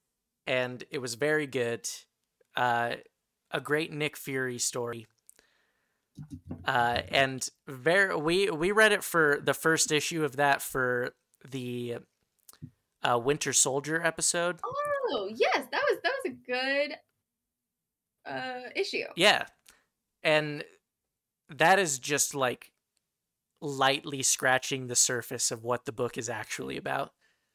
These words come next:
Speaker 1: And it's, it's pretty good for most of the series, and then, like,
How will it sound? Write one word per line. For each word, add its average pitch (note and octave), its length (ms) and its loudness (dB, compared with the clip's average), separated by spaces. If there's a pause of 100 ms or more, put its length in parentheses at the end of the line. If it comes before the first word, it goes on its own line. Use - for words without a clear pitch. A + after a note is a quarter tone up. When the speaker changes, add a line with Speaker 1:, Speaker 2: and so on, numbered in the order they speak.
(920)
Speaker 1:
And B2+ 420 -2 (680)
it's, - 280 0 (320)
it's E3+ 180 -2
pretty A#3 480 0
good D#3+ 400 2
for C#3 180 0
most C#3+ 320 4
of D3 80 -2
the C#3 80 0
series, C#3+ 460 2
and C3 160 -2
then, C3 400 2 (180)
like, B2 420 -8